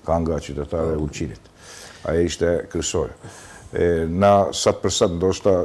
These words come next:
do t'i falenderohen edhe një gjë se mas të harrom, e, <clears throat> për të realizu këtë,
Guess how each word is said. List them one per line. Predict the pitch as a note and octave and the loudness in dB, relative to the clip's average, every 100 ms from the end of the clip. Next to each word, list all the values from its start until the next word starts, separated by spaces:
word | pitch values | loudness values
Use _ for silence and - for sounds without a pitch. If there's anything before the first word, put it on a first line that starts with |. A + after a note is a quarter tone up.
| - | 0
do | F#2 | -2
t'i | F2+ | -2
falenderohen | E2 F#2 F2 F#2 G2 F#2 | -2 0 2 4 4 2
edhe | F2 F#2 | 0 0
një | F2+ | 2
gjë | G2 F2+ | 2 4
se | F#2 E2 | 2 0
mas | F2 F2+ - | -2 -2 0
të | |
harrom, | D#2 D#2+ G2+ A#2 B2 - - - - - - - - | 2 4 4 2 0 -12 -20 -20 -20 -20 -20 -20 -4
e, | F2+ F2 E2+ D#2+ D#2+ D#2+ - - - _ _ | 2 4 4 4 2 2 -4 -14 -20 _ _
<clears throat> | D3+ B2 F2+ - - - | 4 4 2 -6 -16 -8
për | F#2 - | -2 2
të | |
realizu | F#2 F#2 E2+ G2+ | 4 4 4 2
këtë, | - E2+ - | 2 -4 -6